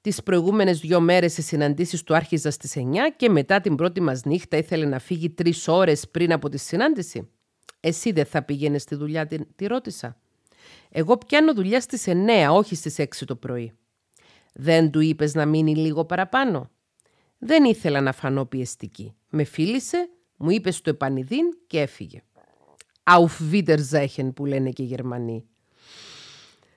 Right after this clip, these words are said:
"Πότε θα ήταν το επανειδήν;" τη ρωτάω. "Εγώ υπέθεσα πως το απόγευμα, πρωτού φύγει για το αεροδρόμιο, θα βρισκόμασταν έστω για ένα καφέ. Δεν είχαμε συμφωνήσει κάτι τέτοιο, αλλά μου φαινόταν φυσιολογικό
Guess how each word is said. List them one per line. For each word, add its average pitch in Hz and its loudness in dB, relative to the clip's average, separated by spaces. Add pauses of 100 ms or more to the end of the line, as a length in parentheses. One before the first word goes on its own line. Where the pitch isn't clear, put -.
(200)
"Πότε 381 8
θα 226 4
ήταν 151 2
το 147 -2
επανειδήν;" 131 -4
τη 131 -12
ρωτάω. 120 -12 (460)
"Εγώ 196 4
υπέθεσα 254 2
πως 185 -8
το 226 0
απόγευμα, 190 0
πρωτού 151 -6
φύγει 202 -8
για 175 -2
το 156 -6
αεροδρόμιο, 135 -4 (280)
θα 208 -4
βρισκόμασταν 190 0
έστω 302 -4
για 262 -2
ένα 311 -2
καφέ. 160 -6 (640)
Δεν 370 0
είχαμε 208 4
συμφωνήσει 147 -4
κάτι 135 -8
τέτοιο, 147 -6
αλλά 320 0
μου 320 0
φαινόταν 285 -2
φυσιολογικό 240 0